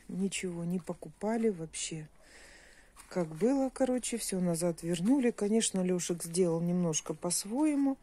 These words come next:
но все держится, все хорошо. Единственное, что купил вот эти вот новые коричневые саморезы. Они, конечно, по цвету отличаются, потому что профиль выгорел, а саморезы, естественно, новые.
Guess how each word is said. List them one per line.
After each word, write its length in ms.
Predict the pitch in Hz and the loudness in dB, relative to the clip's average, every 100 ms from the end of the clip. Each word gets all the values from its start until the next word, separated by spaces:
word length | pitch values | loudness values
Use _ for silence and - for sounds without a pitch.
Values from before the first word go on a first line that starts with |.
| - - - - - - - - - - - | -14 -20 -20 -20 -20 -20 -20 -20 -20 -20 -12
но 340 | - 262 359 311 | 0 2 2 -2
все 260 | - 220 | -4 0
держится, 640 | 190 208 262 240 226 - 226 | 0 2 0 0 -2 0 0
все 280 | - - 175 | 0 -2 -2
хорошо. 640 | - 170 170 - 269 277 - - - - - - - | -2 -4 -2 -2 -2 -2 -8 -20 -20 -20 -20 -20 -4
Единственное, 580 | 202 220 - 180 185 175 | 2 2 2 2 2 2
что 220 | - 180 | -2 -6
купил 420 | - 165 208 208 | -8 -6 0 0
вот 180 | 175 156 | 0 -4
эти 220 | 170 165 | -6 -6
вот 240 | 160 160 175 | -12 -10 -4
новые 440 | 175 170 175 165 - - - - - - - - - - | -2 -2 -2 -4 -8 -20 -20 -20 -20 -20 -20 -20 -20 -4
коричневые 760 | 190 180 180 - 175 165 170 160 | 0 4 4 2 -4 -4 -4 -4
саморезы. 680 | - 160 160 160 151 143 143 139 - | -4 -4 -4 -4 -6 -6 -12 -18 -12
Они, 240 | 170 165 | -8 -8
конечно, 440 | 156 165 160 - 156 | -4 -4 -2 -4 -4
по 140 | 165 | -6
цвету 380 | - 180 160 160 | -4 -4 -4 -4
отличаются, 720 | 156 180 180 247 262 226 - | -4 -4 0 2 4 2 -2
потому 340 | - - 156 151 | -12 -6 -6 -4
что 200 | - 160 | -4 -6
профиль 500 | - 170 156 160 165 | -4 -4 -2 -4 -2
выгорел, 580 | 214 262 214 185 160 | 0 4 4 4 -2
а 160 | 151 151 | -6 -12
саморезы, 580 | - 165 156 160 185 - | -12 -10 -6 -4 -4 -4
естественно, 640 | 156 - 170 160 - 165 | -10 -6 -8 -6 -8 -6
новые. 360 | 160 151 139 147 | -4 -6 -8 -4